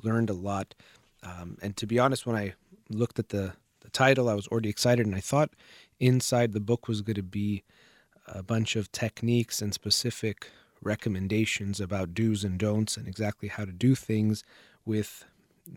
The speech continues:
uh, babies and, and kids. And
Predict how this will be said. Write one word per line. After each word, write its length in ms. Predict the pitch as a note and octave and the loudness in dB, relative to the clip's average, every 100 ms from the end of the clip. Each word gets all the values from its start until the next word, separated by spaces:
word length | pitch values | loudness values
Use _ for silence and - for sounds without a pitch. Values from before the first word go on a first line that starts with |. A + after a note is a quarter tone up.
| - G#2 | -18 -14
uh, 440 | F#2 F#2+ A2 G#2 - _ _ _ _ _ | -14 -14 -16 -16 -16 _ _ _ _ _
babies 460 | A2 A2 G2+ G#2 G2 | 0 2 2 0 0
and, 260 | F#2+ F#2 - - | -2 -4 -6 -8
and 180 | G2 F#2+ | -6 -4
kids. 400 | - A2+ A2+ - - - - - | 0 0 -2 -10 -16 -20 -20 -6
And 380 | A2+ A2 G#2 | 0 2 2